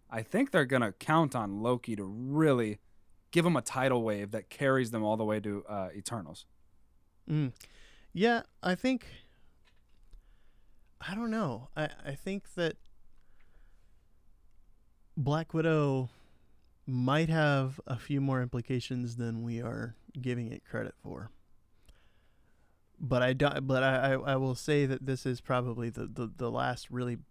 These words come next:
Speaker 2: big thing that we have for a while. So, uh,
Speaker 1: Yeah.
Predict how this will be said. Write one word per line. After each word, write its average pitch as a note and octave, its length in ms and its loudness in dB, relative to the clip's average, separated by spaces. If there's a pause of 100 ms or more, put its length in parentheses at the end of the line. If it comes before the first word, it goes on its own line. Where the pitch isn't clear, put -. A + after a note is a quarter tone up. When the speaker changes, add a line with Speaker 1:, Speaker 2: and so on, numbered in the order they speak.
Speaker 2:
big B2+ 240 0
thing C3 500 -6 (280)
that C3 140 -4
we A#2+ 120 -4
have A#2+ 240 -4
for - 160 -8
a A#2+ 60 -4
while. A#2 400 -6 (160)
So, - 380 -8
uh, A2+ 180 -8
Speaker 1:
Yeah. G#2 120 -10